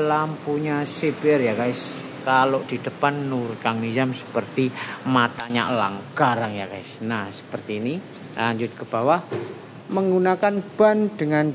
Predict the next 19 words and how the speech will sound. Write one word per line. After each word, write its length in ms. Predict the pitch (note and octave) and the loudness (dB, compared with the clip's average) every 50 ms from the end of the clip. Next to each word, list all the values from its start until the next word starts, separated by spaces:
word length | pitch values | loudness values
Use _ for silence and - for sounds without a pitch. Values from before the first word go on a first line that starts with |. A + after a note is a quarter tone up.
| - - | -4 -2
diameter 640 | - C3+ C3+ C3 C3+ C#3+ C#3+ C3+ - F3 D#3+ D#3+ D#3+ - - - - - - - - - | 0 2 2 2 2 0 -2 0 2 2 2 2 -2 -6 -10 -14 -16 -16 -16 -14 -4 0
empat 400 | E3+ F#3 F#3 F3+ F#3 E3+ E3+ - | 0 0 2 4 2 2 2 0
belas 240 | - D#3 D3 C#3+ A#2+ | 0 2 4 4 4
ya 80 | A#2 G#2+ | 2 2
guys. 320 | A#2+ C3 D3 D#3+ - - - F3+ | 2 2 2 2 0 -2 2 2
Ukuran 480 | F3 F3 F3 - F3+ F#3 F#3 F#3 F3+ | 2 2 2 2 4 4 6 4 4
bannya 640 | F3 - - C#3 C3 B2+ C#3+ D#3+ E3+ F3 E3 - F3 | 0 -2 -2 0 0 2 2 2 2 2 0 0 -2
adalah 400 | D#3 C#3 - A#2+ A2+ A#2+ A#2+ A#2+ | -4 -4 -4 -2 -2 0 0 -2
seratus 800 | B2 - - - C3+ C3+ C3+ C3+ - F#3 F#3+ F#3 F#3 - - - - - - | -2 -2 -2 0 2 2 2 2 4 4 4 4 2 -2 -10 -14 -14 -4 0
per 240 | - D#3 D#3 D3+ D3+ - - | 2 2 2 2 -2 -4 -4
delapan 560 | B2+ A#2 A2+ A2 A2 A2 - B2 B2 C3 B2 | -2 0 0 0 -2 -2 -4 -4 -4 -4 -6
puluh, 320 | - E3 F3+ G3+ A3+ A#3 - - - - - - - - - - - - - - - - - - - - - - - - - - - - - - - - - - | -2 0 2 2 2 0 -2 -6 -12 -16 -16 -18 -18 -18 -18 -18 -18 -18 -18 -18 -18 -18 -18 -18 -18 -18 -18 -18 -18 -18 -18 -18 -18 -18 -20 -20 -20 -16 -4 0
empat 560 | E3 F3 F3 E3 C#3+ F3 E3 D#3 - - B2+ | 2 2 2 2 2 2 2 2 0 -2 2
belas 240 | C3+ D3+ D#3 - - - - | 4 4 4 4 2 -2 -6
untuk 400 | D3 C#3+ C#3+ C#3 D#3 E3 - - - - - - | -4 -4 -2 0 0 0 0 0 -4 -12 -8 -4
ring 400 | - - F3+ F#3 F3+ E3+ D#3 - | 0 4 4 4 4 4 2 0
bannya 400 | - C#3 C3+ C3 C3 B2 A#2 G#2+ | 0 0 2 2 2 2 2 0
ya 40 | G2+ G2 G#2+ G#2+ | 0 -2 -4 -6
guys. 100 | G#2 | -6